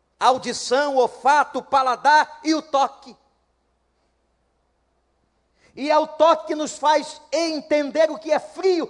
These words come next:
e o que é quente. Essa sensibilidade sensorial.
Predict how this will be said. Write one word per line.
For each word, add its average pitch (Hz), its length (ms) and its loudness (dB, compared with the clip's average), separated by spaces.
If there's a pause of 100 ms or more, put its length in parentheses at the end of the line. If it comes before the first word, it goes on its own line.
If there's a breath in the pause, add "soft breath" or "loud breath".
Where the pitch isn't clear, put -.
(120)
e 302 40 -4
o 311 80 -4
que - 160 -8
é 240 60 -2
quente. - 840 -12 (2750)
Essa 285 340 0
sensibilidade 277 1300 -2
sensorial. 175 840 -10